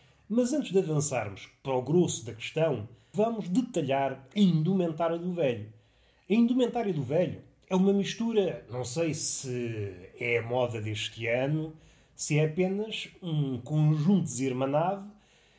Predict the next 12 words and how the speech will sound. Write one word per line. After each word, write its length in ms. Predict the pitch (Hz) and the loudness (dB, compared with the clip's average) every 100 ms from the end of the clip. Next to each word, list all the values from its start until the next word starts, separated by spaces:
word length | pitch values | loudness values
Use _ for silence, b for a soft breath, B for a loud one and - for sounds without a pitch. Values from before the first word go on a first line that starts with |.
| - | -10
<laughs> 840 | 170 - 156 147 - - - - | -10 -8 -8 -8 -10 -18 -20 -4
é 80 | 143 | -2
um 80 | 139 | -2
conjunto 520 | - 147 143 180 170 | 2 2 4 2 2
desirmanado 720 | 127 139 135 131 143 165 185 | 0 0 0 0 0 -2 -4
que 100 | - | -10
está, 560 | - 180 185 208 202 151 | -8 -4 -4 -4 -6 -10
sei 220 | - 127 | -8 -6
lá, 340 | 123 135 107 - - - | -4 -6 -8 -16 -20 -4
que 100 | - | -2
se 140 | - | -2
fosse 680 | - 170 143 - - - | -2 0 0 -2 -8 -12